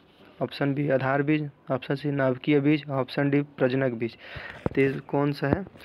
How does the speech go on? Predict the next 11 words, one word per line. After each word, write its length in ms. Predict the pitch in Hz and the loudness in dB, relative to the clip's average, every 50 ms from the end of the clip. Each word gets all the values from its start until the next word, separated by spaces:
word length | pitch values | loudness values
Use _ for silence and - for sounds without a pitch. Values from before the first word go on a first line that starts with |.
| - - - _ - | -20 -20 -16 _ -2
तो 60 | - | 2
ये 320 | 135 143 143 143 139 135 - - - | 4 6 6 6 4 2 0 -2 -4
आपका 240 | 135 - - 143 | -6 -4 -2 0
हो 140 | 135 135 139 | 2 2 2
जाता 360 | 131 139 131 131 127 131 135 | 4 4 2 2 0 0 -2
है 160 | 131 139 170 175 - - _ _ - - - _ - _ - - - - | -2 -2 -2 -4 -6 -10 _ _ -20 -20 -20 _ -20 _ -20 -20 -10 -4
प्रमाणित 480 | - 139 139 139 135 135 139 143 139 139 | -2 -2 0 2 2 2 2 2 2 0
बीज 260 | 139 156 180 175 165 143 - - - - | 0 0 0 0 -2 -8 -18 -20 -8 -4
हो 100 | 139 131 | 0 0
जाता 300 | 127 135 127 123 - - | 2 2 0 -2 -2 -6
है। 140 | 120 120 117 | -8 -8 -10